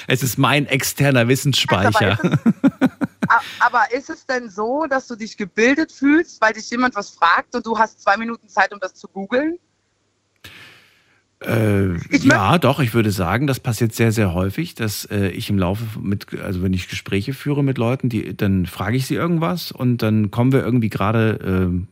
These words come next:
Speaker 1: an einen Punkt, wo sie mir keine Antwort geben können. Dann wird schnell das Handy gezückt und wird nach der Antwort gesucht.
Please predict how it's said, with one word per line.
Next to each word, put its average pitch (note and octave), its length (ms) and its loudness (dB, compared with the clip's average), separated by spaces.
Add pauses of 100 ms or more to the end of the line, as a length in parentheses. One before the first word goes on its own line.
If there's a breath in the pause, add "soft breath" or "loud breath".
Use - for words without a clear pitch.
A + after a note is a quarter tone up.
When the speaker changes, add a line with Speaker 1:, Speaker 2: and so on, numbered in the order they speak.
Speaker 1:
an G#2 160 -4
einen G2+ 240 0
Punkt, B2+ 320 0
wo A2+ 100 2
sie G#2 120 0
mir G2+ 160 2
keine G2 200 0
Antwort A#2 320 -4
geben C3 220 2
können. C3 140 0
Dann A#2 100 2
wird A2 100 0
schnell C#3 200 4
das E3 160 2
Handy E3+ 220 4
gezückt F#3 400 -2
und D3+ 100 -4
wird D#3 120 -6
nach A#2+ 140 -2
der A#2+ 180 0
Antwort E2+ 400 -4
gesucht. D#2 480 -8